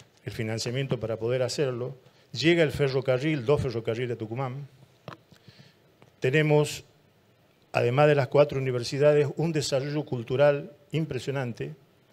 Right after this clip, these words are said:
Entonces, ¿qué nos faltaba? Poner a funcionar todo esto. Entonces, cuando miramos por dónde lo podíamos poner a funcionar, obviamente, el idep era el, el, la institución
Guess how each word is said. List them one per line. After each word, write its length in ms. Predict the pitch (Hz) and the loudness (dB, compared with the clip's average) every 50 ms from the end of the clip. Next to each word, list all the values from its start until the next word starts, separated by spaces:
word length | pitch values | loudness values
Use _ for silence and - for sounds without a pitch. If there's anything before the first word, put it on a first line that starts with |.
| _ _ _ _ _ _ _ - | _ _ _ _ _ _ _ -6
Entonces, 380 | 131 127 - 160 - - 165 | -2 2 2 2 2 2 -2
¿qué 120 | 170 - 165 | 0 0 0
nos 140 | 170 139 | 2 2
faltaba? 520 | - 151 135 123 - 131 110 104 101 92 - - _ _ _ _ _ _ | 4 4 4 4 4 2 2 2 -2 -4 -8 -12 _ _ _ _ _ _
Poner 240 | - 135 135 165 170 | -2 0 2 2 2
a 60 | 156 | 2
funcionar 460 | 135 156 143 127 - 143 143 147 143 127 | 0 -2 -4 -4 -4 -4 -4 -4 -4 -4
todo 160 | 143 143 135 | -4 -6 -6
esto. 220 | 113 - - - - - _ _ _ _ _ _ _ _ _ _ _ _ _ _ _ _ _ _ _ _ - - _ _ | -6 -8 -12 -20 -20 -20 _ _ _ _ _ _ _ _ _ _ _ _ _ _ _ _ _ _ _ _ -20 -20 _ _
Entonces, 360 | - 120 - 170 156 - 175 | -6 -2 0 0 2 2 0
cuando 280 | - - 139 131 131 131 | 0 2 0 0 0 0
miramos 440 | 123 139 147 175 170 170 165 151 - | 0 4 4 6 6 6 4 2 2
por 180 | - 127 123 | 2 2 4
dónde 200 | 135 151 156 160 | 4 4 4 4
lo 120 | 151 151 143 | 2 2 2
podíamos 400 | 143 143 147 156 156 147 143 131 | 4 2 2 4 2 2 0 0
poner 220 | 127 139 151 151 | 0 0 2 2
a 80 | 147 135 | 2 0
funcionar, 580 | - 160 151 - - 175 160 147 151 - - - | 0 -2 -4 -2 -2 2 4 4 4 4 2 -2
obviamente, 680 | - 117 127 135 131 131 131 127 123 113 123 143 175 196 - - _ _ _ _ _ _ _ _ - | 0 0 2 2 0 0 -2 -4 -4 -4 -4 -6 -6 -6 -12 -20 _ _ _ _ _ _ _ _ -8
el 140 | - 113 117 | -6 -4 -4
idep 500 | 127 131 135 143 151 151 147 - - - | -2 2 4 4 4 2 0 -8 -8 -6
era 340 | 123 127 131 135 147 - - - - | -2 0 0 0 0 -2 -6 -10 -10
el, 320 | 117 110 110 107 107 - - | -8 -8 -8 -8 -10 -10 -10
el, 240 | 110 107 107 110 110 | -10 -10 -8 -8 -6
la 100 | 107 113 | -6 -6
institución 800 | 113 107 - 120 - - 113 - - 143 139 147 147 151 165 | -6 -6 -8 -8 -6 -6 -4 -2 0 0 0 0 0 -2 -6